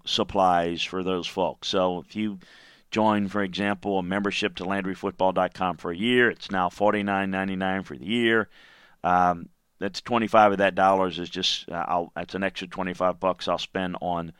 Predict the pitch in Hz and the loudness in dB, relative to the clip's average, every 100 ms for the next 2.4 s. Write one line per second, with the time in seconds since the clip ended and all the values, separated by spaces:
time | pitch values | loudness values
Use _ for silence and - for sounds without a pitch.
0 | _ _ - - 101 98 98 92 87 82 | _ _ -10 -6 -2 4 6 6 0 -6
1 | 82 90 87 80 - 80 95 120 113 104 | -4 -4 -4 -6 -12 -12 -2 0 2 0
2 | 95 92 82 69 | 0 -2 -2 -6